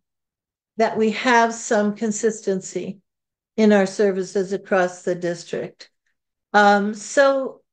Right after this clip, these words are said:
how do I E P teams consistently consider aim needs? Do they do formal evaluations for aim, or is classroom assessment enough? Is it okay if a, if a,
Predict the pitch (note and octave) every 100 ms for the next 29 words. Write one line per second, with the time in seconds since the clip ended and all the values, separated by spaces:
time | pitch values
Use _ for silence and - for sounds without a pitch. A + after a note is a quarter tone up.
0 | _ - D4+ E4 F4 C#4+ C4+ D4 C#4 G#3+
1 | G#3+ G#3 G#3 A3 G#3 - A3 G#3 G3+ -
2 | G#3 G#3 - C4 - C4+ A3 A3+ A3+ A3
3 | G#3+ G#3+ G#3 G#3 G3+ G3+ G3 F#3+ F#3 E3+
4 | F3 E3+ - - - - - A#3+ B3+ A#3
5 | D4 D#4 - C#4 C#4 D4 D4+ D4 C#4+ C4+
6 | C#4 B3+ B3+ - D4 D4 - - C#4+ B3
7 | C4+ C#4+ C#4+ A3+ A3 A3 - A3 A#3 -
8 | A#3 A#3 A3+ G#3 G#3+ - A3+ G#3+ D#3 G3+
9 | G#3 F#3+ E3+ _ - - A3 A#3 C4+ D4
10 | D4+ - F4+ F4 G3 G3+ G3+ G3 G3+ _
11 | _ _ - G#3+ G#3 A3 G#3 G3 F#3+